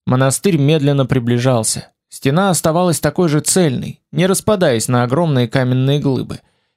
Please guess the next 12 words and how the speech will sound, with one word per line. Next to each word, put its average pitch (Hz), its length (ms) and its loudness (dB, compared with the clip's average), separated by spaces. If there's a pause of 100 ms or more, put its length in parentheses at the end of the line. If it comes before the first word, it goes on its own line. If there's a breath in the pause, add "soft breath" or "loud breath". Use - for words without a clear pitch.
И - 80 0
Олег 233 400 0
понял, 196 360 2
что 147 200 -2
вся 196 240 0
стена 180 360 0
сложена 170 440 0
не 147 220 2
из - 120 -2
тяжёлых 160 500 2
глыб 151 360 0
камня, 135 480 -2